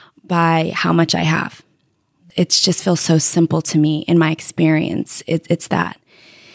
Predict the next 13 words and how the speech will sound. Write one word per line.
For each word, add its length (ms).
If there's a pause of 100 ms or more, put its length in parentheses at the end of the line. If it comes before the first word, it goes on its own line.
(140)
It's 180
walking 380
away 240
from 180
different 300
experiences 920
with 120
different 380
people 520
and, 380 (200)
and 180
being 300
like, 420